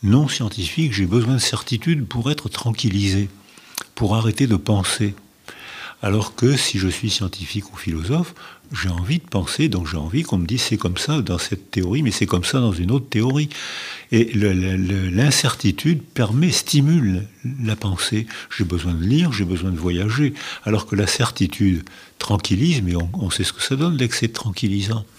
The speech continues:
Ça arrête la pensée. Donc dans la population actuellement, les, les scientifiques pour ce virus ont fait un travail éblouissant.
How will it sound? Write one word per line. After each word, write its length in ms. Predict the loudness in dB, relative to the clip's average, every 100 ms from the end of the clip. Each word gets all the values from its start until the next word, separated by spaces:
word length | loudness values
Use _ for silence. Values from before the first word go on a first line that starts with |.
| -20 -20 -16 -10 -6
Ça 200 | -4 -2
arrête 240 | -2 -2
la 80 | -4
pensée. 460 | -4 -6 -8 -10 -12 -18 -20 -20 -16 -12 -12 -12 4
Donc 240 | 6 6
dans 120 | 4
la 120 | 2
population 800 | 2 0 2 0 0 0 -2 -2 -4
actuellement, 540 | -8 -4 -4 -2 -2
les, 260 | 0 0 -2
les 180 | 0 0
scientifiques 840 | 0 0 0 0 0 -2 0 -4 -4
pour 160 | -6
ce 140 | -2 -2
virus 480 | -2 -2 -2 -2 -6 -18 -18 -20 -6
ont 100 | -6
fait 180 | -2 -2
un 80 | -2
travail 480 | -4 -4 -2 -2 0
éblouissant. 800 | 0 2 2 0 0 -2 -2 -2